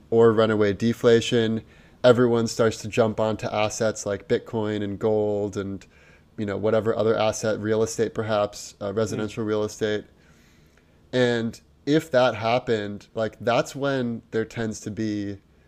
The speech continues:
Speaker 1: some, you know, massive, like, things like wars, things like dictators taking power. So there's a lot of long-term trends that are really worrying to me, especially given how stable we are right now.
Speaker 2: Now, now consider this,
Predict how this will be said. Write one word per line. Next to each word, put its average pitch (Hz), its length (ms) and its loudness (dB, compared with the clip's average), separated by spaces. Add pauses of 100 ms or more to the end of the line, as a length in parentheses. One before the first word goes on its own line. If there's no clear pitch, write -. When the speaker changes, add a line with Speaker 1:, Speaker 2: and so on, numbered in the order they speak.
(600)
Speaker 1:
some, 110 440 -4
you 113 100 -6
know, 104 240 -6
massive, 113 580 -4
like, 104 260 -4
things 120 260 -2
like 104 200 -2
wars, 131 500 2
things 110 300 -6
like 98 160 -6
dictators 123 460 -4
taking 120 340 -8
power. 113 420 0
So 101 360 -2 (580)
there's 143 200 2
a 175 60 2
lot 120 240 4
of 120 120 0 (100)
long-term 113 680 -4
trends 104 440 -8
that 104 140 -4
are 101 180 -6
really 110 260 -2
worrying 104 520 -6
to - 140 -14
me, 104 480 -8 (300)
especially 131 440 -2
given 117 200 0
how 113 140 -4
stable 113 420 -2
we 107 100 -2
are 107 160 0
right 101 200 -4
now. 110 260 -6
Speaker 2:
Now, 165 340 0
now 175 280 -2
consider 165 440 -2
this, - 520 -4